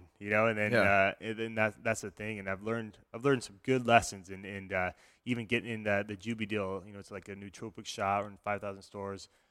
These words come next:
Speaker 1: um, but getting into that business, not knowing it at all, and going through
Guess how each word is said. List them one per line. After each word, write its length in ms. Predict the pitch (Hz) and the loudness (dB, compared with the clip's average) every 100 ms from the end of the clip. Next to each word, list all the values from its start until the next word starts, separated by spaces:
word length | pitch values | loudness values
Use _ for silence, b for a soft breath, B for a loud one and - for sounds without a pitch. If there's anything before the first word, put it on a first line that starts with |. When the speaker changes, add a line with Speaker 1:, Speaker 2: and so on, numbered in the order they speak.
| _ 107 | _ -2
Speaker 1:
um, 340 | 98 95 92 _ - | 0 -2 -8 _ -2
but 200 | 120 - | -2 0
getting 260 | 120 117 | -2 0
into 200 | 110 110 | -4 -4
that 240 | 101 104 98 | 0 0 -2
business, 320 | 110 98 - | -10 -10 -10
not 160 | 110 | -10
knowing 180 | 107 101 | -8 -10
it 180 | 98 92 | -10 -10
at 120 | 90 | -4
all, 400 | 98 113 92 85 _ _ _ _ _ - | 2 4 2 -4 _ _ _ _ _ -14
and 100 | 104 | -2
going 280 | 110 117 | 0 0
through 360 | 110 107 101 90 | -6 -10 -10 -12